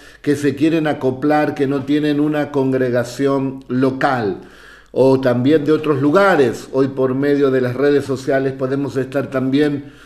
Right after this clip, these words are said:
comunicados y ayudarte con los distintos ministerios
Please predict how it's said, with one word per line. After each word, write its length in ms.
comunicados 1080
y 160
ayudarte 720
con 160
los 120
distintos 440
ministerios 880